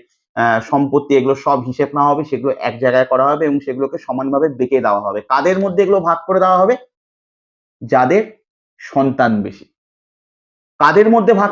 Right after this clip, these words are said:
করে দেওয়া হবে? যারা অনুপ্রবেশকারী। মনে পড়ছে দু হাজার দুই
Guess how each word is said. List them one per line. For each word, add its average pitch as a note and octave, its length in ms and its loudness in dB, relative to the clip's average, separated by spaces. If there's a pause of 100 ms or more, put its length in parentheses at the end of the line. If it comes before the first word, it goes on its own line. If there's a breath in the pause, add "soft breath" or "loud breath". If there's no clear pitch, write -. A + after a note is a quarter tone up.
করে A3 140 6
দেওয়া G#3+ 180 6
হবে? A#3 240 4 (720)
যারা C#3+ 440 0 (160)
অনুপ্রবেশকারী। A#2+ 1000 0 (1040)
মনে D#3+ 220 2
পড়ছে G#3 360 -2 (520)
দু C#3 160 2
হাজার D3+ 360 2
দুই C#3+ 400 2